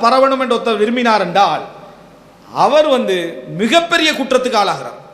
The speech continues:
எப்படிப்பட்ட குற்றம் என்றா, ரசூலுல்லாஹி ஸ்-, அல்-, அல்லாஹ் தஆலா குர்ஆன்ல சொல்றார், சூரத்து நூர் பத்தொன்பது இருபது, "இன்னல்லதீன யுஹிப்பூன அன் தஷீஅல் ஃபாஹிஷா ஃபில்லதீன ஆமனு."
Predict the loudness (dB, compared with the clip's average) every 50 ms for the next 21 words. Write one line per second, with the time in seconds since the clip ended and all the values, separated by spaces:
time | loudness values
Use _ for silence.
0 | -8 -2 -2 -2 0 0 0 0 2 0 0 0 -2 -4 -4 -6 -4 -4 -4 -2
1 | -2 0 0 2 2 2 0 -4 -8 -14 -18 -20 -16 -10 -8 -4 -4 -2 0 2
2 | 2 2 2 0 -4 -4 -6 -6 -4 -2 -2 0 2 0 2 2 2 0 0 0
3 | 0 0 0 0 0 0 -2 -2 -2 -2 -2 -2 0 0 0 0 -2 -4 -2 -2
4 | -2 -2 -4 -4 0 0 0 0 0 -2 -2 -4 -6 -8 -12 -8 -4 -2 0 0
5 | 0 0 -2 -6 -12 -16 -18 -18 -20 -20 -20 -20 -10 -4 2 4 4 4 4 2
6 | 2 0 0 -2 -2 -2 -2 -2 -4 -4 -6 -6 -6 -4 -4 -2 0 0 0 0
7 | -2 -2 -2 -4 -4 -2 2 2 2 4 2 0 0 -2 -2 -2 -2 -4 -6 -8
8 | -10 -12 -12 -14 -18 -20 -20 -20 -20 -20 -20 _ _ _ -6 -2 0 0 0 0
9 | -2 -4 -4 -4 -2 0 0 0 0 0 -2 -4 -6